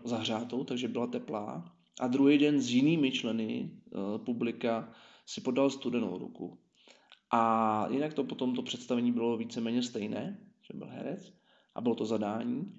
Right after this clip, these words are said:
No a zajímavé je, že vlastně jenom na základě tohohle z toho nějakého věmu, který nemusí být ani vědomý, ty lidé z prvního dne říkali, že to byla výborná, častěji výborná, eh, přednáška, byl příjemný a tak dále,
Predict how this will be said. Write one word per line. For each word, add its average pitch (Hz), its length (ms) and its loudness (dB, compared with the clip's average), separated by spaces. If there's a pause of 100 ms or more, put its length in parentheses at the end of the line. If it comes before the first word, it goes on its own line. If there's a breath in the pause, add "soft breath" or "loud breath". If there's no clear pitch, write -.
(500 loud breath)
No 165 80 0
a 214 60 2
zajímavé 185 520 4
je, 147 120 6
že 147 200 8
vlastně 143 420 4
jenom 151 240 4
na 139 100 2
základě 147 340 0
tohohle 139 280 4
z 139 60 -4
toho 143 160 2
nějakého 139 380 0
věmu, 131 220 2
který 131 220 -2
nemusí 123 280 0
být 135 80 2
ani 143 180 2
vědomý, 131 540 4 (920 loud breath)
ty 120 340 2 (400)
lidé 160 380 6
z 175 60 2
prvního 151 380 4
dne 127 340 4
říkali, 113 340 -4
že 120 80 -4
to 131 60 -4
byla 110 160 -2
výborná, 123 720 -2
častěji - 540 2
výborná, 127 880 0
eh, - 440 -6
přednáška, - 840 -4
byl 101 120 -4
příjemný 123 720 4
a 123 40 -4
tak - 180 -6
dále, - 360 -6